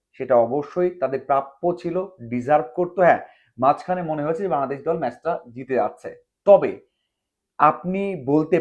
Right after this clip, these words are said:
পারেন যে বাংলাদেশ দল এই ম্যাচ জিততে চায়নি। একের পর এক ভুল, যেখানে এক রান হবে দুই রান দিয়েছে, যেখানে ভালো একটা ওভার যাচ্ছিল সেখানে নো বল দিয়েছে, যেখানে মনে হচ্ছিল ভালো একটা ক্যাচ হবে ক্যাচ মিস করেছে, যেখানে একটা ক্যাচ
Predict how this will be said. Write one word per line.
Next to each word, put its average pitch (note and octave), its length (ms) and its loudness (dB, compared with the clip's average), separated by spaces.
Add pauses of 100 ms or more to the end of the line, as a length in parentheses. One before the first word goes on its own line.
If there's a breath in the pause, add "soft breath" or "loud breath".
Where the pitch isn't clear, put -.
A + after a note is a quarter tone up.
পারেন B2+ 300 4
যে C#3+ 60 -4 (100)
বাংলাদেশ C3 340 -2 (180)
দল C3 160 2 (180)
এই B2+ 80 -4 (100)
ম্যাচ B2 160 -2 (100)
জিততে A#2+ 360 -6 (220)
চায়নি। A2+ 420 -2 (460)
একের C#3+ 340 -8 (120)
পর B2 140 0 (320)
এক A2+ 100 -2 (260)
ভুল, C3 260 -2 (480)
যেখানে B2 240 -6 (140)
এক B2+ 160 0
রান C3+ 160 -2
হবে C#3 140 -4 (240)
দুই A#2 140 -2
রান B2+ 200 2
দিয়েছে, C#3 240 -6 (420 soft breath)
যেখানে B2+ 360 -2 (160)
ভালো B2+ 200 -2
একটা - 140 -4 (120)
ওভার B2+ 280 -2
যাচ্ছিল C#3+ 340 -2
সেখানে B2+ 240 -8
নো A#2 160 -4
বল D3 120 4 (100)
দিয়েছে, D3+ 320 0 (440 soft breath)
যেখানে C#3 500 -2 (240)
মনে C3+ 160 -2
হচ্ছিল C#3+ 300 -8
ভালো C3 120 0
একটা B2 200 -8
ক্যাচ C3 280 0
হবে D3 120 -8 (120)
ক্যাচ A#2 180 -4 (120)
মিস C#3+ 120 -10 (100)
করেছে, D#3+ 300 0 (440 loud breath)
যেখানে C3+ 220 -2
একটা - 220 -6
ক্যাচ B2+ 200 0